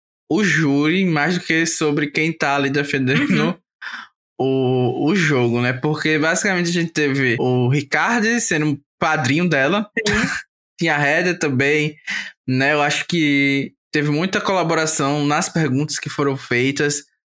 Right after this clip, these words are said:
Speaker 1: pra que ela se destacasse.
Speaker 2: Uhum.
Speaker 1: É, e também teve em contraponto que você falou, né? Perguntas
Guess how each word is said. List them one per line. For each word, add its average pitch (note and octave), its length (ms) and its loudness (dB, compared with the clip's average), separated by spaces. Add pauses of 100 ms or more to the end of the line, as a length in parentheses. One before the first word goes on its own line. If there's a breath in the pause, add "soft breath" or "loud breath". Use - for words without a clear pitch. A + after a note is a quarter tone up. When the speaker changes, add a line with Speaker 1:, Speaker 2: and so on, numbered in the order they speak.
(140)
Speaker 1:
pra C3 100 0
que D3 140 -2
ela C#3 260 2
se C#3 180 -2
destacasse. C3+ 880 -2
Speaker 2:
Uhum. A3 180 -2 (340)
Speaker 1:
É, B2 680 2
e C#3+ 140 0
também D#3+ 640 0
teve D#3 320 2
em F3 60 -2
contraponto D#3+ 600 -2
que E3 60 -2
você D#3 240 0
falou, F3 320 0
né? C3+ 120 0
Perguntas C#3 640 -2